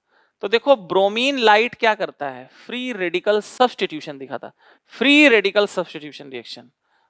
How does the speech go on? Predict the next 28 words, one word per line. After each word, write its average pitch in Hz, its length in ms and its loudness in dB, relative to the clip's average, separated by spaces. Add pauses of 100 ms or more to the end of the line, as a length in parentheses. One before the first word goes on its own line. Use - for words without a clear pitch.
(160)
तो 151 60 -6
फ्री 208 280 -6
रेडिकल 196 360 4
सब्स्टिट्यूशन 175 540 -4
रिएक्शन 160 320 -8
देख 160 200 -6
लो 160 80 -10
पहले 156 240 -10
आप, 156 160 -10 (640)
तो - 400 -14
ये 180 60 2
हो 185 80 2
जाएगा 180 320 2
सी 226 520 -8 (100)
एच 170 360 -2
टू 233 300 -8 (400)
बी 160 440 -6 (100)
आर, 135 240 -4 (200)
ये 190 160 0
हमारा 180 260 4
हो 156 140 -6
गया 180 240 -2 (200)
ए, 117 100 -10 (220)
फ्री 233 220 -2
रेडिकल 156 400 0 (540)
एलाइलिक 208 640 2
बेंजाइलिक 185 520 -2
सब्स्टिट्यूशन। 147 680 -16